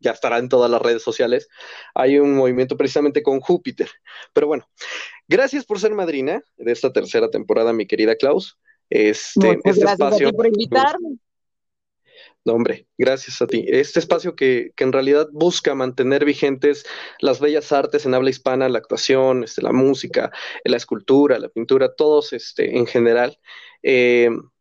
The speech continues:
Speaker 1: y gracias a ti que nos estás escucha-, eh, que nos estás escuchando, este, a llegar a más de veinte países alrededor del mundo. Y de verdad,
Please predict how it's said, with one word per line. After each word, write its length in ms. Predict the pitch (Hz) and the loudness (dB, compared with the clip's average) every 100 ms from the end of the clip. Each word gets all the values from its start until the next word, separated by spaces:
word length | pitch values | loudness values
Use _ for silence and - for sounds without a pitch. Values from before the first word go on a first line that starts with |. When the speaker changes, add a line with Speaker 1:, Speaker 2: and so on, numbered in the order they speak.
| _ | _
Speaker 1:
y 140 | 131 | 0
gracias 380 | 123 156 - 180 | 2 0 -2 -8
a 60 | 151 | -8
ti 140 | 135 | -4
que 100 | 127 | -2
nos 160 | 127 117 | -2 -4
estás 320 | 110 120 113 | -4 -2 -2
escucha-, 460 | 127 - 123 - 123 | -8 -4 -2 0 0
eh, 140 | 117 | 0
que 100 | 113 | 0
nos 140 | 117 117 | -2 -2
estás 220 | 135 131 | -4 -4
escuchando, 680 | 131 113 - 117 117 104 - - | -6 -8 -4 -2 0 -2 -6 -6
este, 260 | 107 98 | -4 -2
a 40 | 110 | 0
llegar 200 | 120 123 | 2 0
a 40 | |
más 180 | 135 127 | -2 0
de 60 | 135 | 0
veinte 280 | 139 135 | 0 0
países 340 | 131 120 127 127 | -2 -2 -2 -2
alrededor 440 | 113 113 113 117 120 | -2 2 4 4 2
del 120 | 120 | 0
mundo. 360 | 120 120 117 - _ | 0 0 0 -4 _
Y 100 | - | -6
de 80 | 113 | 0
verdad, 300 | 113 117 117 | 2 4 2